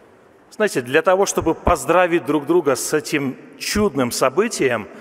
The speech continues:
нам не надо дожидаться весны. Каждое воскресенье в каждом месяце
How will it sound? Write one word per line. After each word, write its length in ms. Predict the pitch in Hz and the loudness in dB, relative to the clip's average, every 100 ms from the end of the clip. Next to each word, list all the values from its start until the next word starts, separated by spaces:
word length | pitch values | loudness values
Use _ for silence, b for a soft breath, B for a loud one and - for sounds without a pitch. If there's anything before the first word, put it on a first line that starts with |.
| B B B | B B B
нам 180 | 190 190 | -2 0
не 120 | 185 | 2
надо 200 | 175 156 | 2 4
дожидаться 600 | 151 131 139 139 - 151 | 2 2 2 2 2 -2
весны. 420 | 139 - - 101 - - - - _ _ b b b b b b _ | -2 -4 -6 -10 -12 -20 -20 -20 _ _ b b b b b b _
Каждое 420 | 180 180 160 175 | 0 2 2 2
воскресенье 960 | 151 151 - 165 - - 123 104 92 - - - | 4 0 -2 -4 -2 0 -2 -4 -12 -16 -20 -20
в 80 | - | -4
каждом 400 | 131 123 143 175 | -2 0 -2 0
месяце 560 | 175 - 135 - 185 | 0 0 -4 -2 -4